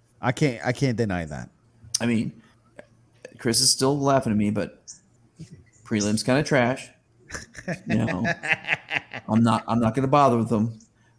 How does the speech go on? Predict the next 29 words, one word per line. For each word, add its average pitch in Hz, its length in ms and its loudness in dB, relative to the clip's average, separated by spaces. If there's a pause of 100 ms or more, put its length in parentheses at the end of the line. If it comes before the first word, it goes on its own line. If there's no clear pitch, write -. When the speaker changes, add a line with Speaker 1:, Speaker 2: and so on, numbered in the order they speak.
Speaker 2:
but 131 120 6
I'm 120 160 6
definitely 117 340 2
gonna 117 180 4
record 110 600 0
slash 104 380 -2
watch, 101 480 -4
you 104 140 -4
know, 92 180 -4
it, - 280 -8
maybe 101 260 -2
at 98 40 -2
the 98 80 -4
same 101 240 -2
time 101 360 -2
the, 104 280 -6 (420)
the, 95 280 0
the 95 120 -4
main 101 220 0
card, 98 260 -4
'cause 117 160 -8
that 92 160 -2
does 98 260 2
look 95 140 -6
like 90 160 -4
a 98 40 -2
really 95 640 -4 (140)
exciting 104 460 -2
card. - 320 -8